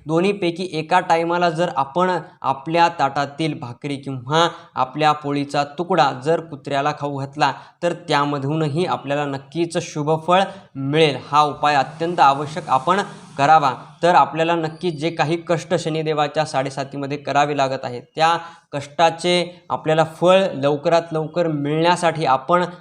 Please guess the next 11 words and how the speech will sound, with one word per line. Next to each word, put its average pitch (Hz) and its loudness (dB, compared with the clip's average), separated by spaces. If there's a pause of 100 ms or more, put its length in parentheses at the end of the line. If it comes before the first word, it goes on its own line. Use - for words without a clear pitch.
हा 143 2
उपाय 147 2
नक्की 139 -6
करावा. 135 0
नक्कीच 139 -10
तुम्हाला 156 2
या 151 2
उपायामुळे 143 0 (280)
शुभफळ 160 2 (300)
नक्की 147 -2
मिळेल. 135 0